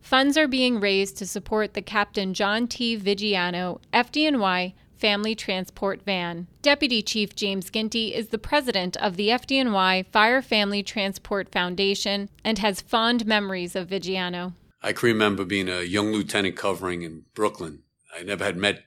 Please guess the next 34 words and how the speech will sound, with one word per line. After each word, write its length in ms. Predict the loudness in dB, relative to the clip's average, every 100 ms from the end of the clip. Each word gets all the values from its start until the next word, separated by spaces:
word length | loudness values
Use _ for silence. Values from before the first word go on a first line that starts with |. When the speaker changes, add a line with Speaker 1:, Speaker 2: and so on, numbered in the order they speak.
| -10
Speaker 2:
uh, 260 | -8 -8 -8
Captain, 260 | -10 -8
I've 120 | -10 0
heard 240 | 2 2
of 80 | 0
him, 120 | -8
but 120 | -10
I 60 | -8
never 220 | -6 -4
met 220 | -2 -2
him. 160 | -4 -12 _ -20 -20 -20 -20 _
And 80 | -8
I 60 | -6
was 180 | -6
working 380 | -6 -6 -6 -10
in, 180 | -10 -10
uh, 160 | -10 -10
Engine 300 | -10 -10 -8
two 180 | -8 -6
thirty-threes, 760 | -4 -4 -6 -8 -6 -6 -8
which 180 | -12 -12
is 160 | -12 -12
the 360 | -14 -14 -16 -10
engine 280 | -8 -6 -8
company 340 | -10 -8 -10
in 100 | -10
with 200 | -12 -14
one 200 | -12 -8
seventy-six, 600 | -6 -8 -8 -8 -8 -10
where 80 | -16
he 60 | -18
was 160 | -18
the 60 | -18
captain. 420 | -14 -14 -14 -20